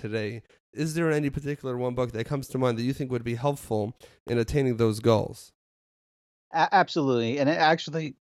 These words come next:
Speaker 2: it's a book that I'm in the middle of reading right now. Um, but, uh, you know, I, I already know where the book is going because I, I listened to the au-, author, uh, a lot, a lot of his speeches and stuff. But it's Crushing It by Gary Vayner-, Vaynerchuk,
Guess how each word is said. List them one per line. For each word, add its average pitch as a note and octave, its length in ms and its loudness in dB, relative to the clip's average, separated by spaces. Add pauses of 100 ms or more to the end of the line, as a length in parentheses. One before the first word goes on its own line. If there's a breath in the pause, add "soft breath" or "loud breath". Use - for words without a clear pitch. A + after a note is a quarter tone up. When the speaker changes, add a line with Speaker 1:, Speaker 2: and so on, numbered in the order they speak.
(280)
Speaker 2:
it's D3+ 140 -4
a C#3 40 0
book D3+ 220 4
that C#3+ 80 8
I'm C#3 80 4
in C#3+ 40 4
the C#3 40 4
middle D#3+ 200 8
of B2+ 120 2
reading C#3 240 -2
right B2 180 0
now. A2+ 380 2 (1080)
Um, B2+ 680 2 (500 soft breath)
but, C3+ 340 6
uh, E3+ 60 -2
you E3 160 2
know, D3+ 80 8
I, D3+ 200 6 (100)
I E3 60 6
already E3 200 6
know D3+ 120 6
where D3 100 8
the C3+ 60 -2
book C3 180 -2
is B2+ 120 -2
going C3+ 280 2
because A#2 160 -2
I, B2 140 2 (180)
I B2+ 80 0
listened C3+ 320 0
to C3+ 80 2
the B2+ 120 4
au-, C3 200 4 (320)
author, B2 640 4
uh, A2+ 240 6
a A#2+ 60 2
lot, A#2 300 6
a B2 40 -4
lot A#2 220 4
of G#2+ 100 -10 (520)
his G#2+ 120 -8
speeches A#2 440 -2
and G#2+ 100 -2
stuff. A2 280 6 (440 soft breath)
But C3 120 8
it's C3 100 2
Crushing C#3+ 480 2
It G2+ 200 0
by A2 80 2
Gary B2 280 6
Vayner-, B2 300 2
Vaynerchuk, A#2+ 480 2